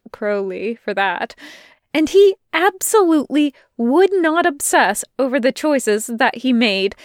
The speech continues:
and the things he could have done differently to keep the demon by his side. When Aziraphale joined the Hundred Guineas Club a couple of decades later,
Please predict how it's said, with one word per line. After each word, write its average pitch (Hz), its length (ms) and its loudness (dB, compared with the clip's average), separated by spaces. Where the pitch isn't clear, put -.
and 302 140 2
the 330 80 2
things 381 500 0
he 302 220 0
could 311 180 -4
have 277 160 0
done 285 300 2
differently 233 600 -4
to 196 140 -12
keep - 320 -4
the 254 100 -2
demon 233 400 0
by 214 220 0
his 208 220 -2
side. 214 540 -2
When 262 140 0
Aziraphale 320 600 0
joined 226 480 -2
the 220 120 -2
Hundred 214 420 -2
Guineas 220 360 -2
Club 208 480 -4
a 233 80 -4
couple 247 320 -2
of 208 200 -6
decades 214 480 -4
later, 208 420 -4